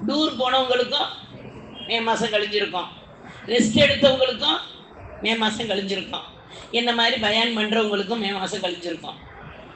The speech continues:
ஆனா கல்வியின் தாக்கம் நம்மகிட்ட வந்துட்டா ஒவ்வொரு கண நேரமும் நம்ம என்ன செய்வோம்?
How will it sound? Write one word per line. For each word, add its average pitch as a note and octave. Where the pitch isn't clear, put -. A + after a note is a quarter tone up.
ஆனா G#3
கல்வியின் C#4
தாக்கம் D4
நம்மகிட்ட B3
வந்துட்டா G#3+
ஒவ்வொரு D#4
கண C4
நேரமும் C4
நம்ம A#3+
என்ன A#3
செய்வோம்? A3